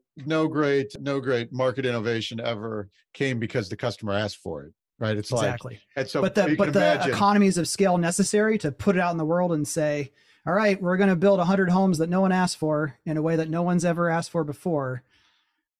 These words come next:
Speaker 1: It's
Speaker 2: It's hard to
Speaker 1: scary.
Speaker 2: get, <laughs> it's hard to
Speaker 1: Yeah.
Speaker 2: get people to bite off on that.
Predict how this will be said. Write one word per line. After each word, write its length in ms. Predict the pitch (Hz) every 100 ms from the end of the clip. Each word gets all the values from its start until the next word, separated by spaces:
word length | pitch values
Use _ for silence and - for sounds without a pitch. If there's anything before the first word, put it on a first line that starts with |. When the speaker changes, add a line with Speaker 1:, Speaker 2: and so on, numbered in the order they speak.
| _ -
Speaker 1:
It's 260 | 147 -
Speaker 2:
It's 160 | - 285
hard 120 | 202
to 20 | 185
Speaker 1:
scary. 120 | 170
Speaker 2:
get, 300 | 185 185 -
<laughs> 40 | 202 605 370 - - _ - - -
it's 240 | 151 170
hard 120 | 196
to 40 | 202
Speaker 1:
Yeah. 80 | 220
Speaker 2:
get 80 |
people 200 | 202 185
to 60 | 165
bite 220 | 151 175
off 200 | 170 156
on 160 | 143 139
that. 200 | 127